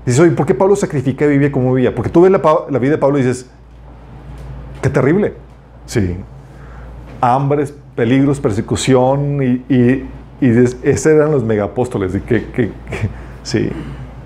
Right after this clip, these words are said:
Nada que ver con los apóstoles de ahora, de que andan su, están buscando su ofrenda para comprarse su, su último avión, o y viajar, no, era acá, era,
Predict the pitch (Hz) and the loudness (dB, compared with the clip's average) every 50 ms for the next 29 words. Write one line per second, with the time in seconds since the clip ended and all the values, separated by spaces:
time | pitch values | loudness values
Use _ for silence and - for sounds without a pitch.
0 | - - - - - - 123 127 143 151 151 165 180 208 202 208 180 160 143 143 | -16 -16 -16 -16 -8 -2 2 4 4 6 4 4 4 2 0 0 0 0 2 0
1 | 143 143 180 180 165 147 147 - - 127 139 - 135 127 120 117 110 110 113 110 | 0 -2 -2 -2 -2 -2 -2 -4 -4 -4 -2 0 2 2 4 4 4 4 4 2
2 | 110 107 - 104 98 92 90 90 - - - - - - - 107 113 123 123 117 | 2 0 -2 -2 -2 -2 -2 -4 -8 -12 -18 -16 -10 -4 -2 0 2 2 2 2
3 | - 123 120 110 98 - - - - 123 117 - - 127 120 120 123 120 123 123 | 2 2 2 2 0 -2 -4 -4 -2 -2 -2 0 0 0 0 0 0 0 -2 -2
4 | - 123 120 120 123 123 120 110 101 - - - - - - - - 131 117 110 | -2 -2 0 2 2 4 4 2 0 -2 -8 -18 -20 -20 -16 -6 -4 -2 0 0
5 | 110 107 104 104 104 110 - - 127 123 - 123 120 120 127 123 - 113 - 110 | 2 2 2 2 2 2 2 0 -2 0 0 2 2 2 0 0 -2 -2 -2 -2
6 | 107 - 120 110 - - 117 113 113 - - 120 110 113 110 110 117 104 107 101 | -2 0 0 0 2 2 0 0 -2 -2 -2 0 0 0 0 0 0 0 0 2
7 | 98 95 110 117 117 120 120 120 123 123 123 123 123 123 117 110 107 101 101 92 | 2 2 4 4 4 4 2 2 2 0 0 0 -2 -2 -2 -2 -2 0 0 0
8 | - 110 107 110 117 110 101 104 101 101 104 101 - - 131 127 131 135 139 143 | 0 0 0 0 0 -2 -2 0 0 0 0 0 0 0 0 2 2 2 2 0
9 | 147 151 160 - - - | 0 -2 -4 -8 -12 -20